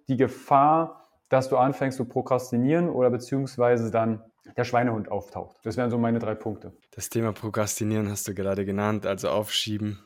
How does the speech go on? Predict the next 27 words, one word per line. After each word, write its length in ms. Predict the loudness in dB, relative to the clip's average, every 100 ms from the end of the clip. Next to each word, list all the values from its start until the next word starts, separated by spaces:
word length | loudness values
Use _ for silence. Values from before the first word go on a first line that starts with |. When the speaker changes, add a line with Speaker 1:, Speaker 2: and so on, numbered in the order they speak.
| _ _
Speaker 2:
auf 400 | -10 -10 -10 -14
morgen 500 | -2 2 2 2 0
oder 220 | -2 -2 -2
auf 200 | -4 -6
übermorgen. 680 | -4 0 4 4 4 0 0
Speaker 1:
Aufschieberitis. 840 | 0 2 2 2 2 0 -2 -4 -16 _ _ _
Speaker 2:
Und 640 | -2 4 6 6 4 0 -6
ich 180 | -6 -2
hatte 180 | 2
ja 160 | 2 2
auch 280 | 0 -6 -12 -6
eine 400 | -4 -2 -4 -6
Interviewgästin, 1160 | -8 -6 -6 -4 -4 -4 -4 -4 -6 -6 -8 -12 _ _ -8
Monika 640 | -2 0 0 -4 -10 -10 _ _ _
von 400 | -12 -10 -10 -10
Aufschieben 380 | -10 -6 -4 -2
Speaker 1:
Mhm. 40 |
Speaker 2:
war 60 | -2
gestern, 440 | -4 -6 -8 -10 -12
hier 220 | -6 -4
zu 120 | -4 -2
Gast 340 | -2 -2 -6
und 220 | -8 -8
sie 100 | -6
hat 160 | -6 -2
da 220 | -2 -2 -8 _
auch 280 | -2 -2